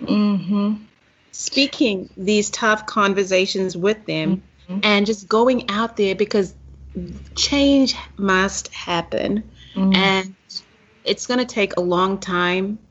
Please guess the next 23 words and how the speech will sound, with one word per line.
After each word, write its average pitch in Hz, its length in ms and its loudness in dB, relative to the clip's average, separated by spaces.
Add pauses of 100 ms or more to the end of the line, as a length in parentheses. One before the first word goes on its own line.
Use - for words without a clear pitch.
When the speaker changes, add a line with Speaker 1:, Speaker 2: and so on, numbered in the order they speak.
(140)
Speaker 2:
but 180 300 2
it, 180 140 0 (220)
it 180 140 2
will 196 220 4
happen. 170 460 -2
I 175 180 0
believe 165 420 -2
that. 160 200 -8 (320)
Speaker 1:
Mm-hmm. 202 300 -4 (100)
And 233 160 6
I 247 140 4
think 262 340 2
too, 233 160 0
you, 220 240 2
you 220 260 0
just 254 440 0
said 196 240 4
a 185 100 4
key 202 260 -6
thing 185 380 -2
about 170 320 0
being 180 320 -4
numb. 180 420 -2